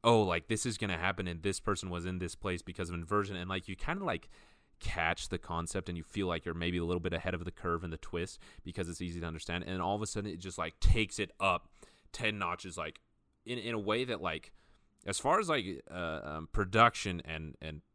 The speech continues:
being able to film, I did not understand that it would get to that point just because of the limitations I created in my head about what wasn't and wasn't possible about filming this inverted nature. And so it was just, like, so exciting,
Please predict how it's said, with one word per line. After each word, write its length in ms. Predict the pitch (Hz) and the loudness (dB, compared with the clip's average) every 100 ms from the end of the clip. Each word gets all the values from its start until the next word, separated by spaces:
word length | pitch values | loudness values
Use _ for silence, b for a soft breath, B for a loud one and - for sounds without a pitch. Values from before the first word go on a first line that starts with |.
| _ _ 85 87 | _ _ -8 2
being 220 | 107 107 | 4 6
able 320 | 101 104 95 | 4 4 2
to 100 | 92 | -4
film, 380 | 85 107 95 90 | -4 -2 0 0
I 120 | 82 | -2
did 180 | 82 90 | -2 -2
not 320 | 90 90 85 | 0 0 2
understand 760 | 90 85 - - 80 78 76 80 b b b b b - | 0 -2 -6 -6 -4 -4 -6 -10 b b b b b -2
that 120 | 95 | 0
it 40 | |
would 180 | 87 85 | 0 -2
get 140 | 101 104 | -2 0
to 80 | |
that 200 | 92 85 | -2 -2
point 340 | - 92 82 - | -2 -4 -6 -6
just 160 | 160 | -4
because 240 | - 160 135 | -2 0 0
of 100 | 123 | 0
the 60 | |
limitations 640 | 104 117 107 110 107 104 92 | 2 2 2 2 2 0 0
I 120 | 85 | 0
created 440 | - 101 92 90 | -2 0 2 2
in 80 | 87 | 0
my 140 | 82 78 | -2 0
head 180 | 101 | -2
about 220 | 92 85 82 | 0 0 2
what 160 | 90 | 2
wasn't 260 | 90 85 85 | 0 0 -4
and 320 | 80 57 85 | -6 -8 0
wasn't 280 | 95 101 85 | 2 2 0
possible 320 | 87 82 85 | -2 -4 -4
about 260 | 80 80 - | -2 -4 -4
filming 260 | 90 85 | -8 -8
this 140 | 80 85 | -10 -12
inverted 360 | 80 82 78 | -8 -6 -6
nature. 420 | 82 95 - 80 b b b b b - - | -6 -6 -4 -6 b b b b b -10 -6
And 140 | 104 | -4
so 160 | 107 101 | 0 0
it 100 | 101 | -2
was 100 | 98 | -4
just, 140 | 98 | -2
like, 160 | 92 - | -2 -2
so 300 | - 92 87 | -2 0 0
exciting, 580 | - 82 80 80 71 | -4 -4 -4 -4 -8